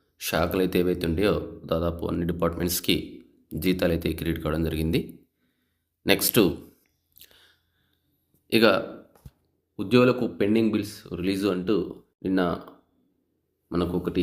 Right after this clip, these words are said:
జీవో కూడా వచ్చింది. అయితే దాదాపుగా ఏడు వందల పదమూడు కోట్లు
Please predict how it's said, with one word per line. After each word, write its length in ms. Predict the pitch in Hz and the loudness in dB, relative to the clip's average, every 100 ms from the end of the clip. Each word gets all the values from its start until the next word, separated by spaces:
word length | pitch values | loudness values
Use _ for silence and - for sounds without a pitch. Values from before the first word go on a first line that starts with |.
| 85 | 0
జీవో 260 | 90 101 107 | 2 4 4
కూడా 160 | 101 | 4
వచ్చింది. 380 | 90 - 87 120 - | 0 -2 -2 -2 -4
అయితే 260 | 92 90 95 - - _ _ - | -4 0 0 -2 -8 _ _ -10
దాదాపుగా 520 | 87 90 101 101 107 98 | 0 2 2 2 2 2
ఏడు 180 | 92 98 | 2 2
వందల 200 | 104 101 | 2 2
పదమూడు 360 | 95 95 98 | 2 -2 -2
కోట్లు 360 | 92 95 98 107 | -2 -2 -2 -2